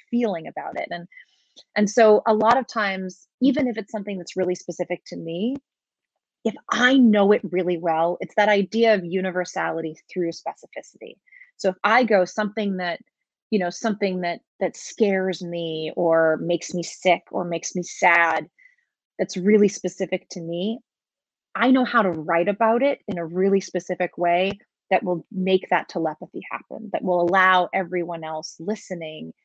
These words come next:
to see their own image, but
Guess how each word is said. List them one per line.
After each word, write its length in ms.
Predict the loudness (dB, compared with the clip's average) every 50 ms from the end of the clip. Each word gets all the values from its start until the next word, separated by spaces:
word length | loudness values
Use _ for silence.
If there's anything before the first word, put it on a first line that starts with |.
| _ _ _ _ -4
to 160 | -2 -2 -2
see 720 | -2 -4 -10 -8 -2 0 2 4 4 4 2 2 0 -2 _ _ _ _ 2
their 180 | 4 6 6
own 260 | 6 6 4 2 0 -2
image, 640 | -2 -4 -4 -6 -10 -16 -16 -16 -16 -16 -18 _ _ _ _ -6
but 120 | -6